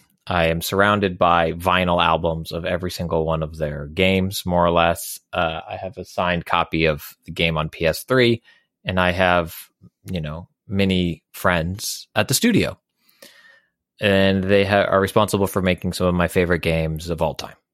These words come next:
So I don't <laughs> feel like I can be objective on this in any way, shape, or form. I,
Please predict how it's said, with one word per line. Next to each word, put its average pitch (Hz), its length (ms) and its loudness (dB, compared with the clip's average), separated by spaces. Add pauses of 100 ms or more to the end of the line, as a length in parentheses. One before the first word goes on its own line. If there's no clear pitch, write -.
(300)
So 92 460 0 (580)
I 101 200 -4 (400)
don't 110 300 2
<laughs> - 0 -
feel - 300 2 (160)
like - 300 -2
I 127 80 2
can - 400 -4
be 135 300 0
objective 98 680 0
on 87 180 0
this 90 280 -2 (520)
in 110 100 0
any 98 180 4
way, 90 160 4
shape, 90 300 0
or 82 60 -2
form. 85 520 0
I, 92 160 0